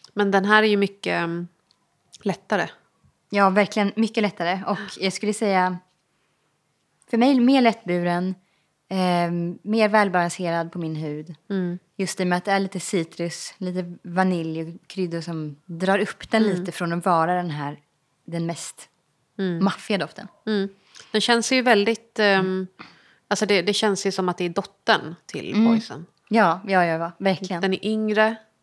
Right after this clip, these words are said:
Speaker 1: den är lättare, den är luftigare. Den är lite mer liksom uppe i det blå.
Speaker 2: Mm.
Speaker 1: Eh, medans, eh, Poison är bara, den kommer bara ut på natten.
Speaker 2: Mm. Ja, som sagt, jag tycker den här linjen är helt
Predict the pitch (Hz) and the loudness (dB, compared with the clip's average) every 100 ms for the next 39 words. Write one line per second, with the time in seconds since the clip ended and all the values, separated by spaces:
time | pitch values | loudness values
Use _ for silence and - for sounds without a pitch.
0 | _ 175 170 175 - - 160 151 165 170 | _ -8 -6 -8 -12 -10 -6 -6 -6 -8
1 | 170 180 - - - - 175 _ - 180 | -8 -8 -10 -8 -6 -8 -10 _ -12 -6
2 | 180 180 - 180 151 156 - 156 - 165 | -4 -4 -4 -6 -6 -8 -10 -12 -8 -8
3 | 165 220 196 196 _ _ _ _ - 196 | -4 -2 -2 -4 _ _ _ _ -6 0
4 | 190 220 - - 190 170 165 - _ _ | 0 0 -4 -8 -6 -4 -8 -12 _ _
5 | _ _ - 185 170 165 - - 160 156 | _ _ -8 -4 -4 -6 -8 -6 -4 -4
6 | 180 175 - 170 165 165 156 170 170 165 | -4 -4 -4 -8 -2 -2 -2 -8 -6 -6
7 | 156 151 160 - 151 - - 165 _ 202 | -6 -8 -8 -14 -16 -14 -14 -16 _ -4
8 | 185 165 147 _ _ _ _ _ _ _ | -2 -4 -10 _ _ _ _ _ _ _
9 | _ _ _ _ - 180 170 _ _ _ | _ _ _ _ -2 -2 -2 _ _ _
10 | _ - 214 165 - 202 226 208 208 190 | _ -8 -6 -6 -6 -4 -2 0 0 0
11 | 185 180 185 170 185 180 170 165 156 160 | 0 -2 -4 -4 -4 -6 -6 -8 -10 -12
12 | - _ - | -16 _ -20